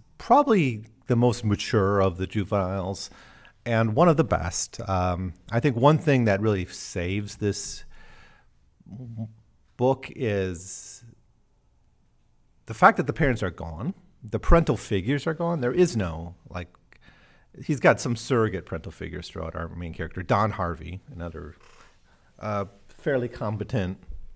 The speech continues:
presumably white young man. Um, that's what we get <laughs> in these juveniles. With engineer, scientist parents, you know, it's the same kind of guy. I, I,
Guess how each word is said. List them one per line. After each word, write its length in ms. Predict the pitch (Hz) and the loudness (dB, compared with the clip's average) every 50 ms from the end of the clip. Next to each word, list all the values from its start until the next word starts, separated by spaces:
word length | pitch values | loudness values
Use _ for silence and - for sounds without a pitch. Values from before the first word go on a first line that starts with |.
| - - - - - _ _ _ _ _ _ _ - | -18 -20 -20 -20 -20 _ _ _ _ _ _ _ -14
presumably 460 | - 123 113 101 104 104 87 92 101 | -8 -6 -6 -4 -4 -4 -4 -4 -4
white 360 | 90 82 80 90 90 90 87 - - - | -4 -2 0 0 0 0 -4 -6 -10 -8
young 200 | - 92 85 87 | -6 -6 -4 -6
man. 340 | 82 80 85 85 85 85 80 - - - - - - - | -8 -8 -8 -8 -8 -8 -8 -10 -14 -20 -20 -20 -16 -12
Um, 320 | - 80 80 82 82 85 - - - - - - - - - - - - - - _ _ _ _ _ _ _ _ _ _ _ _ - | -10 -8 -8 -8 -8 -10 -12 -14 -16 -18 -20 -20 -20 -20 -20 -20 -20 -20 -20 -20 _ _ _ _ _ _ _ _ _ _ _ _ -6
that's 160 | - 247 - | -6 -2 -2
what 80 | 165 135 | 0 0
we 100 | 143 123 | 0 0
get 340 | - 143 139 143 139 - - 110 - 156 - - | 4 6 4 4 4 2 -6 -2 0 0 0 0
<laughs> 40 | - | -2
in 280 | 165 139 131 131 123 120 | 0 2 2 2 2 2
these 280 | 120 120 120 113 - | 2 2 0 -2 -4
juveniles. 560 | 87 - 135 131 127 127 120 127 131 139 139 - - - _ _ _ _ _ _ _ _ _ _ _ _ _ _ _ _ _ _ _ _ _ _ _ _ _ _ _ _ - - _ _ _ _ _ _ _ _ _ - _ _ _ _ _ _ _ - | -8 -6 -4 -2 0 0 0 0 -2 -4 -8 -12 -18 -20 _ _ _ _ _ _ _ _ _ _ _ _ _ _ _ _ _ _ _ _ _ _ _ _ _ _ _ _ -20 -20 _ _ _ _ _ _ _ _ _ -20 _ _ _ _ _ _ _ -10
With 260 | - 123 120 113 113 - | -4 -2 -2 -2 -2 -4
engineer, 500 | - 131 123 104 104 101 98 98 101 92 | -4 -4 -2 -2 -2 -2 -2 -2 -2 -4
scientist 480 | - - 92 92 95 92 - 90 - - | -4 -4 -4 -4 -4 -6 -8 -12 -12 -8
parents, 680 | - 98 90 87 85 82 85 - - - - - - - - _ _ _ _ _ _ _ _ _ - | -6 -4 -4 -4 -4 -6 -8 -10 -14 -16 -18 -18 -20 -20 -20 _ _ _ _ _ _ _ _ _ -14
you 120 | 107 101 | -12 -10
know, 100 | 85 82 | -10 -10
it's 160 | 87 90 - | -10 -12 -10
the 80 | - 104 | -10 -8
same 220 | - 107 95 92 | -6 -6 -6 -6
kind 200 | - - 87 87 85 | -6 -8 -10 -10 -10
of 80 | 82 | -14
guy. 200 | - - 85 92 101 101 101 | -14 -16 -16 -16 -16 -16 -12
I, 340 | 101 98 101 98 98 101 113 | -10 -8 -8 -8 -6 -4 -4
I, 100 | 117 113 | -4 -4